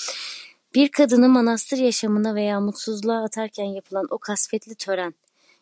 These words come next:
insandan hayvani işlevleri söküp atabilir mi? Tersine bu hayvani eğilimler sessizlik içinde, baskı altında, aylakça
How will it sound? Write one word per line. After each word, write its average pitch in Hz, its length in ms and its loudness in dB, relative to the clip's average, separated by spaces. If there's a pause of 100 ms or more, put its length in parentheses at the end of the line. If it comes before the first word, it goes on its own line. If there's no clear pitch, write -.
(100)
insandan 226 540 2
hayvani 240 580 2
işlevleri 220 540 -2
söküp - 340 -6
atabilir 202 500 -2
mi? 160 200 0 (640)
Tersine 240 520 4
bu 254 60 -6
hayvani 233 680 2
eğilimler 190 600 -2
sessizlik 208 640 -6
içinde, 175 460 -4
baskı 190 360 -4
altında, 180 540 -4 (500)
aylakça 226 520 0